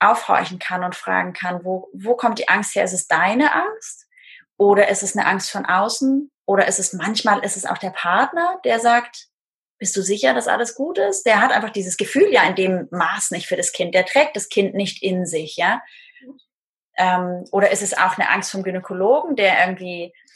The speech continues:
Sorge hat, dass er, dass er nachher belangt wird, wenn er nicht immer schwarz auf weiß nachweist, dass alles okay ist? Das ist auch ein ganz großes Thema. Also immer erst mal hinhorchen, wessen Angst ist es? Ist es wirklich meine? Und wenn es wirklich die eigene Angst ist,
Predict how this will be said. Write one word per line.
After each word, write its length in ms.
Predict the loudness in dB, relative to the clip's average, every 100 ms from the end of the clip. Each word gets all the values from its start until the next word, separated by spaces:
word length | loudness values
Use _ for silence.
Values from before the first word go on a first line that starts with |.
| -20
Sorge 500 | -2 4 4 6 4
hat, 140 | 2 0
dass 160 | 0
er, 380 | 2 2 0 -4
dass 180 | -8 -4
er 80 | -4
nachher 240 | -4 -4
belangt 540 | -4 0 2 2 0 4
wird, 280 | 4 4
wenn 140 | 0 0
er 100 | 0
nicht 180 | -2 -4
immer 160 | -4
schwarz 300 | 0 0 0
auf 140 | -2 0
weiß 260 | 2 2
nachweist, 580 | 0 2 2 2 0 0
dass 120 | -2
alles 220 | 0 0
okay 440 | -4 -4 0 0 0
ist? 160 | -4 -6
Das 120 | -10
ist 120 | -4 -2
auch 200 | -2 -2
ein 100 | 0
ganz 260 | 0 0
großes 260 | 0 0 -2
Thema. 400 | -2 0 0 -4 _ _ _ _ _ _
Also 180 | 0 2
immer 180 | 4 4
erst 200 | 4 0
mal 80 | 0
hinhorchen, 800 | 0 0 2 2 0 -4 -2 2
wessen 280 | 2 2
Angst 320 | 0 2 0 -4
ist 160 | -6
es? 120 | -6
Ist 120 | -10 -10
es 180 | -2
wirklich 400 | 2 2 0 -6
meine? 580 | -2 0 0 -2 -6 -10 _ _ _ _ _ _ _ _ -8
Und 180 | -4 2
wenn 140 | 2
es 160 | 2 4
wirklich 300 | 2 2 -2
die 140 | 2
eigene 420 | 4 4 2 2
Angst 340 | 2 0 -6 -6
ist, 360 | -4 -4 -6